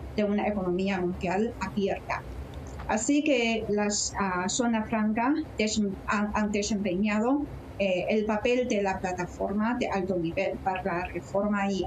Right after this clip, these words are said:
apertura. En, en el primer semestre de este año, la veintiuna zona, ah, franca utilizaron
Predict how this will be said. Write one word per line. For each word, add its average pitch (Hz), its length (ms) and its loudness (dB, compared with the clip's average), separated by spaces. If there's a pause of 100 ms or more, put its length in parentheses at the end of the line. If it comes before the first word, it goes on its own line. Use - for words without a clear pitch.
apertura. - 460 -2 (480)
En, 240 300 2
en 262 120 6
el 269 140 2
primer 247 420 2
semestre 214 640 0
de 208 200 0
este 208 200 -2
año, 202 440 2
la 208 100 2
veintiuna 196 480 0
zona, 208 480 0 (300)
ah, 190 180 2
franca 208 540 2
utilizaron 208 760 0